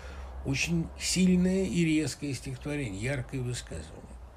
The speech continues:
Конечно, «Скачут лошадки Бориса и Глеба» — это великое стихотворение.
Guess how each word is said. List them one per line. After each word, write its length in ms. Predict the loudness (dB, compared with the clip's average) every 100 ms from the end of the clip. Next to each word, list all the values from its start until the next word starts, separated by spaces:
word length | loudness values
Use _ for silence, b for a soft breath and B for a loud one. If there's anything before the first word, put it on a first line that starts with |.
| B B B B 0
Конечно, 720 | 4 6 6 4 2 0 0
«Скачут 500 | 0 2 2 0 -2
лошадки 520 | 0 0 0 -2 -4
Бориса 520 | -2 0 0 -2 -4
и 40 | -4
Глеба» — 380 | -2 0 2 2
это 180 | 0 0
великое 480 | 2 2 0 -2 -6
стихотворение. 640 | -6 -8 -6 -6 -8